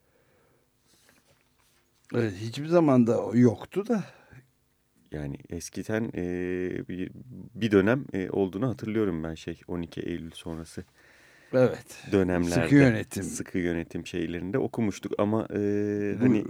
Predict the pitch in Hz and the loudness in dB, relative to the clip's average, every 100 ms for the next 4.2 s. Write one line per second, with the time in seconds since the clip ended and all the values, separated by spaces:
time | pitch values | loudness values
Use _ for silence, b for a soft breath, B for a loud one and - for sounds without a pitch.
0 | 85 - 123 120 120 117 - 120 104 87 | -8 -2 2 4 4 2 0 -2 -2 -2
1 | 113 147 123 123 - _ _ _ _ 101 | -2 -2 0 -2 -4 _ _ _ _ -20
2 | 82 - 127 107 131 123 127 120 95 80 | -10 2 6 8 8 8 6 4 2 0
3 | 95 113 101 104 95 110 131 120 107 107 | 0 2 4 2 2 0 2 2 2 2
4 | 110 101 | 0 -2